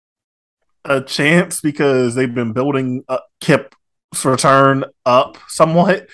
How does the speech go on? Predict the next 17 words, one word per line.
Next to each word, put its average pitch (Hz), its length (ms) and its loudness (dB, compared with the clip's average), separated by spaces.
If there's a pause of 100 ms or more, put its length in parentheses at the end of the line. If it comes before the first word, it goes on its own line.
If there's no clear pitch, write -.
(260)
with 123 140 -2
B 139 160 -2
T 139 440 -4
E - 20 -2
and 131 100 -4
him 135 80 -4
appearing 135 320 -4
in 127 60 -4
the 117 80 -6
crowd 135 280 0
and 139 120 -4
stuff. 147 340 0
And 117 140 -8
it, 107 160 -12 (1040)
yeah, 143 320 4
I 131 100 2
don't, 127 220 -2